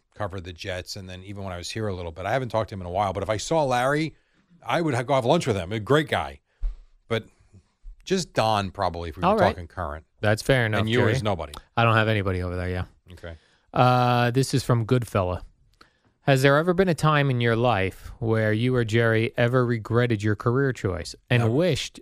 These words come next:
Speaker 2: you had a normal nine-to-five job?
Speaker 1: Never once. Nope.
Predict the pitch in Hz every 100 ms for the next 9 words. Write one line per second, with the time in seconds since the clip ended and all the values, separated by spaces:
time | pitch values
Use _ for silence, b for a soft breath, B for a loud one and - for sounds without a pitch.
0 | - 117 101 107 101 107 104 104 101 101
1 | 98 - 110 104 101 123 92 - 110 107
2 | 101 78 76 - - _ _ _ _ _
3 | _ _ _ _ _ _ - 117